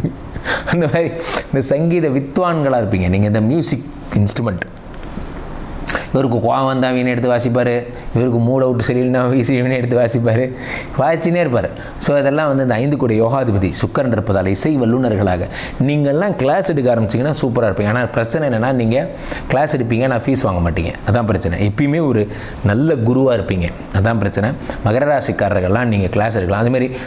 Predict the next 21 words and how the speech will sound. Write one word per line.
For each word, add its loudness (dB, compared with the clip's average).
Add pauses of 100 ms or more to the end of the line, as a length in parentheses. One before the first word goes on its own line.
(100)
துணி 2
சம்பந்தப்பட்ட, 0
பொட்டிக் 0
சம்பந்தப்பட்ட, 0 (360)
பாத்தீங்கன்னா 0 (400)
இந்த 4
மாதிரி 2
வேலை, 2
புடவைகள் 2
சம்பந்தப்பட்ட 0
விஷயம், -2
ஆடம்பர 0
புடவைகள், 0 (400)
டிசைனர் 2
சாரீஸ் 0
போன்றவையெல்லாம் 2
சேல்ஸ் -2
பண்றது 0 (100)
போன்றவையெல்லாம் 0 (220)
நல்லா 0
வரும். -2